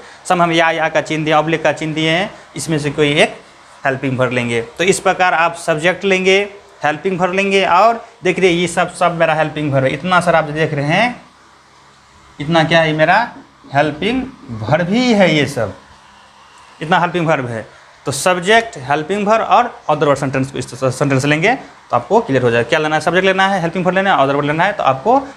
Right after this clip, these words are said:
sentence clear हो जाएगा। ठीक इसी प्रकार जो आप हमको बताए हैं, अ, is, am, are, was, were, shall, will, shall be और will be का प्रयोग बताए, जो कैसे आप structure को फॉलो करके आप, अ, sentence को बनाओगे, तो इस तरह से sentence को बनाया जाता है। आज इस वीडियो देखिए काफ़ी सारे example हमको बताए हैं,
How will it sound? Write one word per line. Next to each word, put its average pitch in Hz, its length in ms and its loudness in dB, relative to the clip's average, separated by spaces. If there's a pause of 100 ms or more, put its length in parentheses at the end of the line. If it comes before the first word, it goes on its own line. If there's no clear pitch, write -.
sentence 196 440 2 (280)
clear 143 300 2
हो 110 160 -2
जाएगा। 110 300 -4
ठीक 170 220 -2
इसी 185 160 0
प्रकार 185 380 0 (420)
जो 147 100 -2
आप 160 140 2
हमको 165 180 -2
बताए 165 320 2
हैं, 190 200 -2 (460)
अ, 139 360 2
is, 160 220 0
am, 170 180 2
are, 180 220 4
was, 156 240 2
were, 160 220 -2
shall, 151 280 -2
will, 180 160 0 (1040)
shall 156 340 0
be 190 240 0
और 151 240 4
will 156 160 -2
be 151 140 -2
का 151 100 2
प्रयोग 156 280 -2
बताए, 170 520 0
जो 143 160 -4
कैसे 143 300 -2
आप 151 180 0
structure 147 460 -4
को 147 120 -4
फॉलो 151 320 0
करके 151 280 -2
आप, 147 300 -2
अ, 135 140 0
sentence 143 420 -2
को 147 100 -2
बनाओगे, 147 480 2
तो - 360 -14
इस 151 200 -4
तरह 143 200 2
से 135 60 -8
sentence 139 320 -2
को 202 180 4
बनाया 139 320 2
जाता 143 320 2
है। 139 60 4
आज 143 80 0
इस 131 120 -8
वीडियो 139 320 -4
देखिए 147 220 0
काफ़ी 143 240 -2
सारे 143 140 2
example 135 320 -2
हमको 139 240 0
बताए 143 340 2
हैं, 208 200 -2